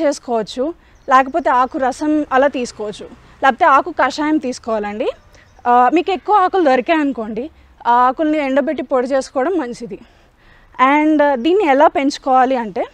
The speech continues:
ఆ, జనరల్గా ఇది చాలా లో మెయింటెనెన్స్ ప్లాంట్ అండి. ఇది వచ్చేసి చాలా అంటే ఎంత దీని కెపాసిటీ ఉంటే అంత పెరిగిపోతుంది, అల్లుకుపోతుంది.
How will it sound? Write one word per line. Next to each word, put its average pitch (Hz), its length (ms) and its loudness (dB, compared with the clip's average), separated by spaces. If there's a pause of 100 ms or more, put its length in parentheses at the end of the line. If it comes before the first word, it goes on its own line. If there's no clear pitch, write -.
(840)
ఆ, 240 280 0
జనరల్గా 311 560 2
ఇది 311 180 0
చాలా 262 220 4
లో 254 240 2
మెయింటెనెన్స్ 269 520 -2
ప్లాంట్ 220 260 -6
అండి. 202 280 -8 (440)
ఇది 262 340 0
వచ్చేసి 269 320 -2
చాలా 262 440 2 (1040)
అంటే 269 180 0
ఎంత 269 500 0 (580)
దీని 285 180 -2
కెపాసిటీ 302 640 -2
ఉంటే 294 280 -2
అంత 269 360 -2
పెరిగిపోతుంది, 247 640 -2
అల్లుకుపోతుంది. 240 800 -2